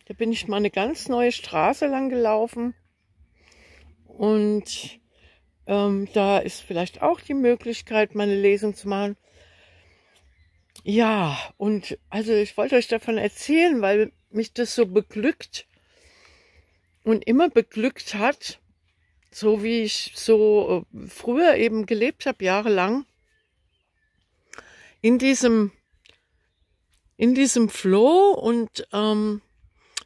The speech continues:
so das Leben sich selbst kreieren zu lassen, ein Stück weit. Also immer zu gucken, so vom Moment zu Moment,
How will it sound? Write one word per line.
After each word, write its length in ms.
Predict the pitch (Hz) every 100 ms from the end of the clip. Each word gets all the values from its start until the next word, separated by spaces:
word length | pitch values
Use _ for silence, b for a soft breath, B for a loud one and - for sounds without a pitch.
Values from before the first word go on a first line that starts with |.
| -
so 160 | 226
das 640 | 214 220 - - - - - -
Leben 680 | 180 220 320 320 302 285 - _ _ _ _ _ _ _ _ _ _ _ _ _ _ - -
sich 300 | - 226 214
selbst 400 | 240 262 - -
kreieren 560 | - 269 - 262 392
zu 160 | 403 240
lassen, 340 | 190 160 180
ein 80 | 165
Stück 380 | - - 208 -
weit. 240 | 156 143
Also 180 | - 202
immer 340 | 214 233 277 285
zu 180 | -
gucken, 340 | - 262 269 277
so 140 | 240
vom 220 | - 226
Moment 380 | 208 208 233 240
zu 100 | -
Moment, 560 | 208 196 220 254 254